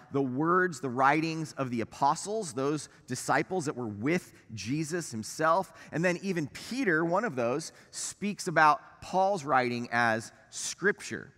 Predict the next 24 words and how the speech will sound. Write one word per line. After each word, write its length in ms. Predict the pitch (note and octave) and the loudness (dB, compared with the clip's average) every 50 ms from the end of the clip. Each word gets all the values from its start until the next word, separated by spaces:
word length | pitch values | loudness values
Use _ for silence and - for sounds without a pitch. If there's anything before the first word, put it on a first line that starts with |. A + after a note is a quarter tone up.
| _ _ - | _ _ -8
All 80 | - A2+ | 0 2
right, 180 | A#2+ B2 B2 - | 2 2 0 -2
so 120 | - D3 | -6 -4
these 260 | C3 C3+ D3+ D#3+ C#3+ | -2 -2 -2 0 0
are 160 | D#3+ D3 C#3 - - - - - | 0 0 0 -2 -6 -20 -16 0
how 160 | - D3 D3+ | 2 2 2
we 120 | D3 D3 | 2 0
get 220 | C3+ A#2 D3 C#3+ - | 0 2 0 0 0
into 320 | A#2+ C#3+ D3 C#3+ - D#3+ | 0 -4 -4 -2 -2 -2
then. 260 | C#3+ C#3+ C#3+ C#3+ C#3 - - - | 2 2 2 2 0 -2 -8 -8
We've 120 | - C3+ - | -8 -2 0
got 180 | C#3+ A#2+ - | 0 0 0
the 60 | A2 | -4
New 300 | G2 G2+ A2 A#2+ C3 E3 | -4 -2 0 0 0 0
Testament 540 | F3 - - E3+ F3 - - D3 D#3 D#3+ - | 0 2 2 2 2 2 -4 -8 -8 -8 -2
writings 460 | B2 C#3 C#3 C#3+ D3 D3+ D#3 D3+ B2 | 2 4 4 4 4 0 -2 -4 -6
of 80 | B2 G#2 | -6 -4
the 80 | G#2+ G#2 | -4 -6
apostles 640 | G2+ - - C3+ C3+ C#3 - - D3 D3 D3 A#2+ | -2 0 2 2 2 0 -4 -8 -6 -6 -6 -6
and 120 | B2 A2 G2 | -6 -8 -8
Paul, 460 | - - D3 C#3+ D3 D3 D3 D#3 - - - - - - - | -2 2 4 6 6 6 6 4 2 -4 -18 -20 -16 -2 2
that 500 | C#3 C3+ B2+ A#2+ - - - - - - | 6 6 6 6 4 0 -16 -16 -2 2
they 180 | C#3+ C#3+ C#3 | 2 4 4
are 460 | A2 A#2+ B2+ B2 A#2+ A#2 A2 G2 F2+ | 4 4 6 6 6 6 4 2 -2